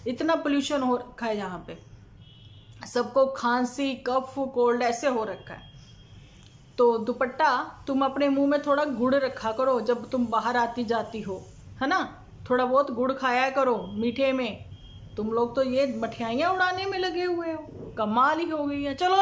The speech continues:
हो गई भी इनके ऊपर ज़्यादा और नहीं बात करनी, नहीं तो मैं बोर हो जाऊंगी। अब बात कर लेते हैं पुत्तन की। मैंने पोस्टर शेयर करी आप लोगों के साथ, पुत्तन की किस किस को अच्छी लगी भाई बताओ शॉपिंग? सबको अच्छी लगी?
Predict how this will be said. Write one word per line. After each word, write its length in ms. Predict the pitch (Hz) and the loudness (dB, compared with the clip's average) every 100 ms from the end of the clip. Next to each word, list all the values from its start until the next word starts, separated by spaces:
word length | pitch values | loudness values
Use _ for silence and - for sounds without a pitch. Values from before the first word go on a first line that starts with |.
| 330 | 6
हो 180 | 339 339 | 4 4
गई 160 | 370 | 2
भी 120 | 381 392 | 2 2
इनके 380 | 381 339 349 | 2 0 0
ऊपर 260 | 349 349 330 | 0 2 2
ज़्यादा 260 | 302 294 311 | 4 6 6
और 380 | 294 285 294 | 6 6 4
नहीं 100 | 320 | 2
बात 280 | 330 320 320 | 2 2 2
करनी, 340 | 311 285 285 262 - - - | 2 2 2 -2 -8 -14 -2
नहीं 100 | 262 | 0
तो 100 | 277 | 2
मैं 200 | 302 294 | 2 4
बोर 220 | 277 277 285 | 6 8 8
हो 160 | 285 | 8
जाऊंगी। 440 | 254 277 302 302 381 - - - - | 8 6 6 6 4 2 -8 -14 -6
अब 60 | |
बात 300 | 208 254 262 302 | 4 4 4 4
कर 120 | 294 | 6
लेते 260 | 302 302 | 6 6
हैं 120 | 349 339 | 2 0
पुत्तन 360 | - 302 285 | -2 2 2
की। 200 | 277 247 - - - - | 2 -2 -6 -14 -18 -6
मैंने 260 | 226 254 294 | 0 2 2
पोस्टर 460 | 311 285 277 285 320 | 4 6 6 2 -4
शेयर 300 | 320 302 285 | 2 4 6
करी 240 | 285 311 | 4 4
आप 200 | 339 320 | 4 4
लोगों 240 | 294 285 277 | 4 4 2
के 140 | 277 | 0
साथ, 420 | 262 247 220 - | 0 0 -2 -4
पुत्तन 380 | 262 240 302 302 | -8 -2 0 0
की 200 | 311 320 | 0 -2
किस 260 | 320 302 - | -2 -6 -4
किस 200 | 339 - | -4 -2
को 100 | 349 | -2
अच्छी 300 | 339 - 339 | -2 -2 0
लगी 280 | 320 311 | 0 0
भाई 200 | 311 320 | -2 -2
बताओ 380 | 370 320 285 302 | -2 0 2 2
शॉपिंग? 440 | 311 311 294 320 349 - - - - | 2 0 0 -2 -6 -12 -20 -20 -6
सबको 300 | - 262 320 | -2 0 2
अच्छी 280 | 311 - 349 | 2 2 2
लगी? 320 | 330 311 427 | 2 2 0